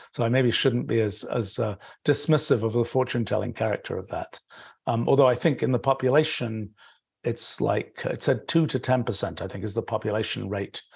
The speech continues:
of, of that over, over, I've never had that before. So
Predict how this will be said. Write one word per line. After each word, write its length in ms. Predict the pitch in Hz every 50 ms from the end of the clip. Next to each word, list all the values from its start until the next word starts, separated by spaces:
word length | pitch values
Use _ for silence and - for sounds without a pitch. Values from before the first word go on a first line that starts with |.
| - - - _ _ -
of, 260 | - 113 101 90 - -
of 200 | - 120 104 101
that 300 | 110 107 101 - - - - -
over, 220 | 120 110 101 101 101 - -
over, 180 | 127 107 107 92
I've 180 | 107 101 101
never 140 | 107 113 98
had 200 | 87 98 113 92
that 180 | - - - -
before. 360 | - 98 - - 95 90 85
So 280 | - - 113 101 95